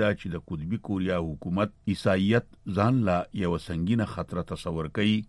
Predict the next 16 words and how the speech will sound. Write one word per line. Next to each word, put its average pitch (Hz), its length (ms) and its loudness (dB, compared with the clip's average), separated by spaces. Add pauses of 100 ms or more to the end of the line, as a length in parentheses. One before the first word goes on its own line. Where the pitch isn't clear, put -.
(200)
ځکه 120 260 2
چې - 80 -4 (140)
عیسایت 92 520 0 (200)
د 90 120 2 (160)
کیم 139 160 2 (120)
خاندان 101 640 0
د - 100 -8
سرکاري 90 540 -2
مذهبي 85 420 -2
حیثیت 85 480 -2 (100)
پر 87 220 -2
ضد 90 180 2 (140)
دی 85 100 0 (280)
او 92 40 2 (120)
د 87 100 -2
حکومت 98 420 -2